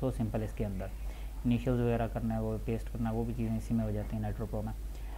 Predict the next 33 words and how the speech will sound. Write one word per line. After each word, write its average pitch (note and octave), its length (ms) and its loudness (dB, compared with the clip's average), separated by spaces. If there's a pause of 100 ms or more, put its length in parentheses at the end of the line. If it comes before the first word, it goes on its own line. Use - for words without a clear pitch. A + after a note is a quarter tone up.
(180)
अब D#3 280 0
अगर D3 220 4
आप C#3 240 4
यहाँ C3 240 4
पे C3 160 2
कोई B2+ 280 0
चीज़ B2+ 360 2
erase B2 260 4
करना A#2+ 240 4
चाहते A2+ 320 -2
हैं G2 120 -2 (360)
जो A#2 80 6
already A2+ 440 6 (280)
लिखी A#2+ 260 0
हुई G#2 100 2
है, F#2 140 -2 (220)
तो B2+ 60 2
हम B2 60 8
उसको B2+ 240 2
white A2 320 4
out, G2+ 180 2
ये A2+ 140 2
option A#2 240 2
देखें, A#2+ 240 0 (320)
white A2 260 2
out, A#2 180 0
यहाँ A2 240 2
पे A2 120 -2
इरेज A2+ 360 2
पे C#3 80 0
आएंगे, C#3 240 0 (880)
white A2 260 2
out, C3+ 220 2